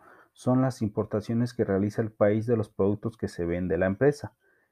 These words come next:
El volumen de las importaciones es la cifra que mejor refleja el tamaño del mercado. Analizando todos estos aspectos, puedo decir ahora sí qué país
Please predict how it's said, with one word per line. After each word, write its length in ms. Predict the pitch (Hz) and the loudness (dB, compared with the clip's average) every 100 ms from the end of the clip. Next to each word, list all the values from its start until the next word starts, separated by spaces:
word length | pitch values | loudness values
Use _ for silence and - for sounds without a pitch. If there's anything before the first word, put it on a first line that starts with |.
| _ | _
El 160 | 104 101 | -2 0
volumen 540 | 104 110 120 123 120 | 2 4 6 6 4
de 80 | 107 | 4
las 220 | 95 - | 2 0
importaciones 880 | 101 101 - 104 - 135 151 160 - | 0 0 0 -2 0 0 2 2 0
es 100 | 110 | 0
la 140 | 123 | 0
cifra 360 | 120 117 104 120 | 0 -2 0 -2
que 120 | 104 | 0
mejor 340 | 92 - 117 | -2 2 2
refleja 400 | 113 110 104 - | 2 -2 -4 -2
el 100 | 110 | -4
tamaño 440 | - 87 87 87 92 | -2 -4 -4 -4 -2
del 120 | 90 | -2
mercado. 600 | 98 101 - 156 139 120 _ _ _ _ _ _ _ _ _ _ | 0 -2 0 0 0 -4 _ _ _ _ _ _ _ _ _ _
Analizando 600 | 113 123 127 - 175 175 | 0 2 2 0 0 2
todos 280 | 156 151 | 4 4
estos 240 | - 147 117 | 2 0 0
aspectos, 640 | 104 _ 113 - 151 - _ _ _ _ _ | -4 _ -6 0 -2 -2 _ _ _ _ _
puedo 260 | 120 127 | 6 6
decir 340 | 120 104 - 143 | 4 2 2 4
ahora 160 | 131 | 4
sí 260 | 123 156 196 _ | 2 -2 -2 _
qué 140 | - 143 | 0 0
país 680 | - 139 123 127 151 - | 4 6 6 4 0 -8